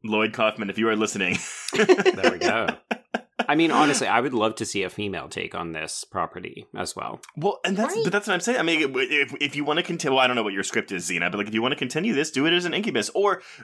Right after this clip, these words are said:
Speaker 1: do you think in today's climate, we actually should have it remain a succubus?
Speaker 3: Uh, okay, so I'll tell you guys off air. I don't want somebody to be like, "Ooh, I'm inspired. I'm gonna take her idea." I don't know.
Speaker 2: <laughs>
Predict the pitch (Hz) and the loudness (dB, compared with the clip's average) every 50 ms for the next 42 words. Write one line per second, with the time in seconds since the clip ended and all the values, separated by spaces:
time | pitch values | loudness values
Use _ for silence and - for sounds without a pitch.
0 | - 127 139 156 165 151 160 165 165 165 151 139 147 147 135 135 123 - - 139 | -4 -2 0 0 2 2 0 0 0 0 -2 0 0 2 2 2 2 0 0 0
1 | 135 139 135 127 117 117 120 117 113 - 113 98 - - - 110 - - 104 98 | 0 2 2 2 2 2 2 2 2 0 -2 -4 -2 0 0 -2 0 0 0 0
2 | 98 95 98 98 95 92 95 85 - 98 90 - 90 - - 67 - - - - | 0 -2 -6 -4 -4 -4 -4 -2 -4 -4 -4 -6 -8 -10 -8 -4 -4 -4 -4 -6
3 | - _ - - 220 220 220 220 220 - 214 220 220 220 220 220 220 226 - - | -8 _ -14 -10 -6 -4 -2 -2 0 0 0 0 0 0 0 0 0 -2 -4 -8
4 | - - - 294 294 - 240 208 196 196 - 202 196 - - - - - - - | -8 -2 0 0 2 2 2 2 0 0 -2 -4 -4 -6 -6 0 2 2 2 4
5 | 339 349 302 294 262 247 247 233 208 208 202 185 175 175 196 214 214 214 214 233 | 2 4 6 8 8 8 6 4 2 0 0 0 2 2 2 2 2 0 -2 -2
6 | 226 214 208 202 214 214 - 233 453 - 202 247 311 262 - - - - 240 302 | -2 -2 -2 0 -2 -2 0 0 0 0 0 0 -2 -4 -6 -6 0 0 2 2
7 | 294 196 196 240 240 220 226 - - 233 233 254 247 240 240 233 233 233 262 233 | 2 2 0 0 -2 -4 -4 -4 -4 -4 0 2 2 2 2 2 0 0 0 0
8 | 180 - - - 170 170 143 139 - 156 147 - - 131 - 139 131 - - | 0 2 4 4 4 6 6 4 4 4 2 4 2 2 2 2 0 0 -2